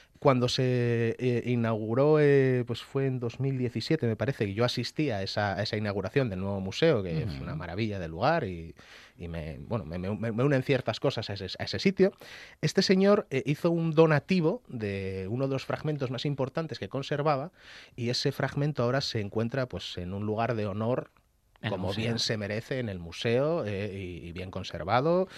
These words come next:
Speaker 1: y en una vitrina, y con todas las explicaciones que maravillosamente te da el señor
Speaker 3: Luis
Speaker 1: conservador
Speaker 3: Terente.
Speaker 1: Luis Terente,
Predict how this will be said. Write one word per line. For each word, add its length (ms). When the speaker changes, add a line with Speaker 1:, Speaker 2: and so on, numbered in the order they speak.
Speaker 1:
y 120
en 120
una 220
vitrina, 840
y 120
con 200
todas 180
las 100
explicaciones 720
que 180
maravillosamente 1400
te 160
da 320
el 240
señor 480
Speaker 3:
Luis 160
Speaker 1:
conservador 720
Speaker 3:
Terente. 120
Speaker 1:
Luis 240
Terente, 560